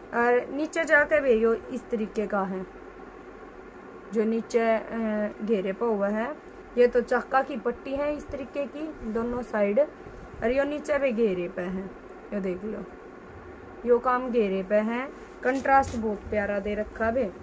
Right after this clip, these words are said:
और जो घेरे पे काम है बे वो है बाजुआ पे है, यो देखो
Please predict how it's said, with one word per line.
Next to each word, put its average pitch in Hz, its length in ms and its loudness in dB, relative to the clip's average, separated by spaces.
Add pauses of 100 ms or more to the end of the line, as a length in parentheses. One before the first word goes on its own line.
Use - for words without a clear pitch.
(1160)
और 233 100 4
जो 294 220 10
घेरे 254 300 6
पे 233 120 -6
काम 277 260 8
है 240 80 0
बे 247 140 6
वो 240 160 6
है 277 120 6
बाजुआ 208 500 4
पे 220 140 -2
है, 202 300 -2
यो 220 100 4
देखो 208 500 -2